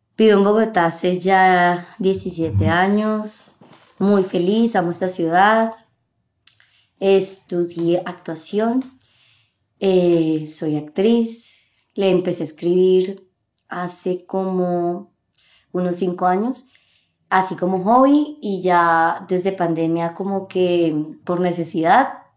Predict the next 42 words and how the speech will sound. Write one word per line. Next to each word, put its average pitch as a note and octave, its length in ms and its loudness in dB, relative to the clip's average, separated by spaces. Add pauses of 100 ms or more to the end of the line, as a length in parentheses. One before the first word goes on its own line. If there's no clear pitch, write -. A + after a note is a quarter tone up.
y F#3 440 -2
también E3+ 320 0
empecé E3+ 280 -8
a - 20 -4
estudiar E3+ 400 -2
también F3 200 -6
escritura, F#3+ 520 -2
pero F#3 260 -2 (380)
no G3 120 0
es F#3 140 -2
mi G3 120 -2
profesión F#3+ 640 -6 (140)
en G3 120 -6
realidad, G3 340 -2
solo F#3+ 480 -4 (180)
es F#3 160 -2
algo F#3 340 -4
que F#3+ 420 0
me F3 140 -4
gusta F#3 340 -4
hacer A3+ 540 -2
y, F3+ 560 -2
y F#3+ 100 -6
creo F3+ 200 -2
que, F#3+ 160 -8 (300)
que, - 280 -18 (100)
que F3+ 160 -2
soy F#3+ 180 0
llamada F#3+ 380 4
para F#3 200 0
hacer, F3 280 -2
como D#3 380 -8 (420)
la F#3 220 6
vida E3+ 200 2
todo G3 120 -2
el F#3 80 -4
tiempo F#3 220 -2
me G3 80 -2
está F#3 140 -4
llamando E3+ 300 0
a - 20 -8
escribir, F#3 640 -2